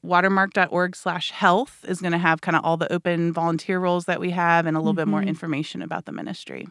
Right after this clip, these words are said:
Speaker 2: I love it. I got to serve with y'all, what was
Speaker 1: Uh-huh.
Speaker 2: that, last year, I
Speaker 1: Uh-huh.
Speaker 2: guess, last summer.
Speaker 1: Yep.
Speaker 2: Um, I think I served with you, Christy.
Speaker 1: Did
Speaker 2: Like,
Speaker 1: you?
Speaker 2: I think so, maybe. We went, we did the pastoral care, like,
Speaker 1: Uh-huh.
Speaker 2: going to the rooms, and it
Speaker 1: Yep.
Speaker 2: was super neat to,
Speaker 1: Yep.
Speaker 2: to get to meet people and hear their stories. And
Speaker 1: Yes.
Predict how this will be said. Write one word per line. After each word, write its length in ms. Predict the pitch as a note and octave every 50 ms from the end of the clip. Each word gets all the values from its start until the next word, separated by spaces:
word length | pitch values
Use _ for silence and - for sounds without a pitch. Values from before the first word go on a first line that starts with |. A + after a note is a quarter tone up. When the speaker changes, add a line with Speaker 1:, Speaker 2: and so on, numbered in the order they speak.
| - _ _
Speaker 2:
I 80 | F#3 F3+
love 180 | F3+ F3 F3
it. 140 | F3+ F3+ - -
I 240 | - F#3+ F#3 F3+ G3
got 180 | - F#3+ F#3+ -
to 80 | -
serve 380 | - - - G3+ F#3 F3+ F3 F3
with 160 | F3 E3+ -
y'all, 560 | F3 E3+ E3+ F3+ E3+ E3 F3+ F3+ F#3 F3+ D#3+ D#3+
what 100 | G3+ F3+
was 120 | F#3+ F#3
Speaker 1:
Uh-huh. 100 | D#3 G3
Speaker 2:
that, 220 | F3+ F#3 G#3+ C#4 F3+
last 340 | E3 F3 G3 F#3 - -
year, 160 | A3 G#3 G#3 G#3+
I 40 |
Speaker 1:
Uh-huh. 80 | G3+ G#3
Speaker 2:
guess, 280 | G#3+ A3 A#3 A3 - G3+
last 220 | F#3 G3 - -
summer. 280 | A3+ G#3+ A3+ A#3+ B3+ - - -
Speaker 1:
Yep. 160 | F#3+ G3 - - - _ -
Speaker 2:
Um, 360 | - F3+ F3 E3 - - - - - _ _ _ _ _ _ _ -
I 120 | - G#3 A3
think 200 | - F4+ G#4 - -
I 80 | - C4+
served 320 | - - G4 F4+ A#3 -
with 220 | F#3+ G#3 B3 G#3
you, 180 | G#3 A3+ B3+ A3+
Christy. 480 | - - E3 E3 - - - E3 F#3 G#3
Speaker 1:
Did 140 | A#3 G#3+ A3
Speaker 2:
Like, 60 | A#3
Speaker 1:
you? 140 | A3+ D4 A#3+ - -
Speaker 2:
I 100 | C4 C4+
think 300 | - - F4+ F#4+ - -
so, 180 | - G#3 G3
maybe. 380 | G3 F3+ F#3+ G#3+ G3+ F#3+ F#3 F3+
We 120 | F#3 G3
went, 300 | F#3+ G3 G3 G3 F#3+ - - _
we 140 | - G#3+ G#3
did 240 | F3+ A#3 A3+ F#3+ F#3
the 100 | G3+ -
pastoral 480 | - F#3 F#3+ - - - F3+ E3+ E3+
care, 320 | - - F#3+ E3+ - - E3+
like, 140 | - F#3 F#3+ F#3
Speaker 1:
Uh-huh. 60 | E3+ E3
Speaker 2:
going 240 | F#3+ F#3+ F#3 F3+
to 80 | F3 G3
the 100 | F#3 E3+
rooms, 340 | E3+ E3+ E3 D#3+ E3 - -
and 80 | F3
it 40 | E3
Speaker 1:
Yep. 60 | E3 E3
Speaker 2:
was 80 | E3+
super 320 | - - E3+ E3 - D#3+ D#3+
neat 300 | D#3+ D#3+ D#3+ D#3+ - - _ _ -
to, 120 | - - -
Speaker 1:
Yep. 180 | F#3 - - -
Speaker 2:
to 80 | - G3
get 140 | F#3 F3 E3+
to 120 | - - F3
meet 160 | F3 D#3 -
people 320 | - - E3 - - F3+
and 120 | - G3 F3+
hear 160 | F3+ - F#2+
their 140 | E2 D#2 G3
stories. 540 | - - - - - - - - A3 E3+ E3
And 220 | D3 B2+ -
Speaker 1:
Yes. 20 | G3+